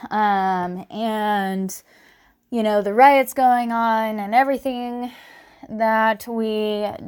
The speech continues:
like to avoid are coming out. And I totally get, like, protesting and all of that, but being violent about it isn't what I'm about.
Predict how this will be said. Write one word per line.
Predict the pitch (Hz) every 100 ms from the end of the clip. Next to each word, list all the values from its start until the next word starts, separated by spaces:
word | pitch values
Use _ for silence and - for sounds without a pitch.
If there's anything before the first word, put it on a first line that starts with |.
| 190 _
like | 214 214 208
to | 196
avoid | 180 208 240 233 226 220 214 - - _ _ -
are | 185
coming | 190 196 185
out. | 202 202 196
And | 208 262
I | 311
totally | 392 349 302
get, | 240 240 240
like, | 226 208 208
protesting | - 226 214 226 220 - 233 220 214
and | 196 190 190 - _ _ - - -
all | 226 220
of | 220
that, | 220 214 220
but | 196 190
being | 262 262
violent | 226 220 220 208
about | 208 196 202
it | 214 214
isn't | 208 196 208
what | 196 196
I'm | 190
about. | 180 190 196 208 -